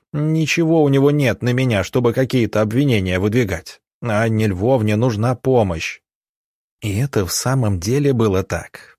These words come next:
Если Гробовский схватит Анну, то ещё неизвестно, какими методами он выбьет из неё показания. А он выбьет.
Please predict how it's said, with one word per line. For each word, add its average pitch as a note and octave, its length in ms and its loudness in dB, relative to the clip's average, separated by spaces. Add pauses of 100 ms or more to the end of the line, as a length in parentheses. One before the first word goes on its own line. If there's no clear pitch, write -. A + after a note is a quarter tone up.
(140)
Если A2 420 -2
Гробовский G#2+ 640 0
схватит F#2+ 520 -2
Анну, G#2 560 0
то - 100 -6
ещё C3 300 0
неизвестно, A#2 680 0
какими G#2+ 420 0
методами G2+ 580 0
он F#2 120 0
выбьет F2+ 380 -2
из F#2 140 -2
неё F2 240 -2
показания. G2 720 -2 (420)
А E3+ 180 0
он D3 200 2
выбьет. F#2+ 600 -2